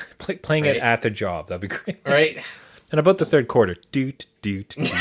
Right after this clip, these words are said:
Speaker 2: <laughs>
Speaker 1: doot, doot, doot, doot.
Speaker 2: Hold on, I have to dodge, like, a thousand lightning crashes in Final Fantasy ten.
Speaker 1: Yeah.
Speaker 2: I'm almost there.
Speaker 1: Oh, Lord.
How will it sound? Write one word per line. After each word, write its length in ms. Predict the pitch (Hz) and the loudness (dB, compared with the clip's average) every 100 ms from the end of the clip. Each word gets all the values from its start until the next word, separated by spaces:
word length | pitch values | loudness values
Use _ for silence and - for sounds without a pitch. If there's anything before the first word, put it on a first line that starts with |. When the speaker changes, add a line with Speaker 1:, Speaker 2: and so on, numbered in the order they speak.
| - | -2
Speaker 2:
<laughs> 200 | - - | -2 0
Speaker 1:
doot, 160 | 131 - | 0 2
doot, 280 | 143 139 135 | 0 0 0
doot, 180 | 131 120 | 0 2
doot. 140 | 120 - - _ _ _ - - - | 0 -2 -20 _ _ _ -18 -18 -10
Speaker 2:
Hold 200 | 196 185 | -4 4
on, 140 | 175 | 6
I 60 | 170 | 6
have 160 | 170 165 | 4 2
to 80 | 165 | 0
dodge, 440 | 151 151 151 - | 4 6 4 0
like, 140 | 139 | -6
a 60 | 135 | -4
thousand 380 | 147 147 135 135 | 0 2 2 0
lightning 300 | 135 135 131 | -4 -4 -4
crashes 380 | 131 120 113 110 | -2 -2 -2 -8
in 120 | 107 | -4
Final 260 | 120 113 | -4 -4
Fantasy 300 | 113 113 113 | -4 -6 -8
ten. 340 | 107 110 101 - _ | -8 -8 -8 -14 _
Speaker 1:
Yeah. 120 | - - - - - | -14 -14 -20 -18 -6
Speaker 2:
I'm 120 | 135 | -4
almost 260 | 143 139 | -2 -2
there. 260 | 131 101 95 _ _ - | -2 -2 -4 _ _ -12
Speaker 1:
Oh, 160 | 101 78 82 | -10 -10 -10
Lord. 200 | 85 85 | -8 -10